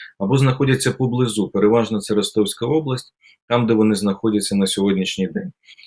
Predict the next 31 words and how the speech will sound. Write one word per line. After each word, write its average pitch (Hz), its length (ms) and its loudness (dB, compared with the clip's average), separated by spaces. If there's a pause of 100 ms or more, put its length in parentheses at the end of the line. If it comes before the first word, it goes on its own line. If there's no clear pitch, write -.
(140)
Третина 151 440 4
цих 131 300 -2
військ, 151 320 0
приблизно, 120 440 2
вони 117 180 2
знаходяться 110 600 0
на 104 220 2
Куп'янсько-Лиманському 98 1080 -2
напрямку. 95 640 -6 (440)
Мета, 135 340 2
яку 117 280 0
переслідує 110 580 2
ворог 104 360 4
на 104 100 -2
цьому 107 260 0
напрямку, — 135 520 -2
розтягнути 120 580 0
нашу 101 340 2
лінію 104 400 2
оборони, 135 540 0 (580)
позбавити 120 560 2
нас 110 240 2
можливості 127 600 0
атакувати, 107 1200 2
проводити 107 400 2
контрнаступальні 101 920 0
дії 117 220 -2
в 110 60 2
районі 101 320 4
Бахмуту 95 480 -4
в - 20 -12